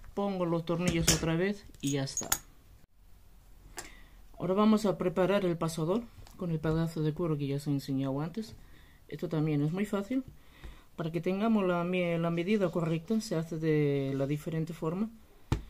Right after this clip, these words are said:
El collar, se coge otro pedazo de cuero, se pone encima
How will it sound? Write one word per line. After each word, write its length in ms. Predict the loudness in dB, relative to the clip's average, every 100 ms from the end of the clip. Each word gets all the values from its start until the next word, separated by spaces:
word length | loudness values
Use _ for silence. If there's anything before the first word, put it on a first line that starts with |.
| -18 -6
El 180 | -2 -2
collar, 400 | 0 2 2 0 -10 -20 -20
se 160 | -16 -4
coge 240 | -2 -2 -2
otro 280 | -4 -4 -2
pedazo 380 | 0 0 0 0
de 100 | 0
cuero, 240 | 0 -2 -6 -20 -20 -20 -20 -20 -20 -10 -10
se 180 | -8 -6
pone 200 | -2 -2
encima 360 | -2 -2 -2